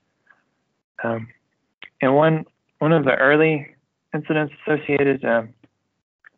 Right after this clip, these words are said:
with the antitoxin solution is in nineteen oh one, several children, um, died in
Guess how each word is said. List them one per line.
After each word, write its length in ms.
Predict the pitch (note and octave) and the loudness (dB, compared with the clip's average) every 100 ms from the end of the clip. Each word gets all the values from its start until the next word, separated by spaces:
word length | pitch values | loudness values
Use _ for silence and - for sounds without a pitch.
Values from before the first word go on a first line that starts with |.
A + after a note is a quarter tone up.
| _ _ _ _ - - | _ _ _ _ -16 -12
with 140 | A#2 | -4
the 160 | C3+ B2+ | -2 0
antitoxin 600 | C3+ C#3 C#3 C#3+ - C3+ | -2 0 -2 -2 -6 -6
solution 460 | C#3+ D3 - C#3 C3+ _ _ _ _ _ _ _ _ | -4 -2 -2 -4 -10 _ _ _ _ _ _ _ _
is 140 | C3+ A#2+ | -8 -2
in 100 | B2+ | 0
nineteen 340 | C3+ C3 D3 | 0 0 -2
oh 100 | C3 | 0
one, 460 | A#2+ B2 B2 C3 A#2+ - | 0 0 0 -4 -8 -6
several 200 | D3+ C3+ | -4 -2
children, 300 | C3+ A#2 A2+ _ - | -6 -6 -12 _ -12
um, 260 | A#2 A#2 | -10 -2
died 220 | A#2+ B2 | 0 0
in 120 | A#2+ | -2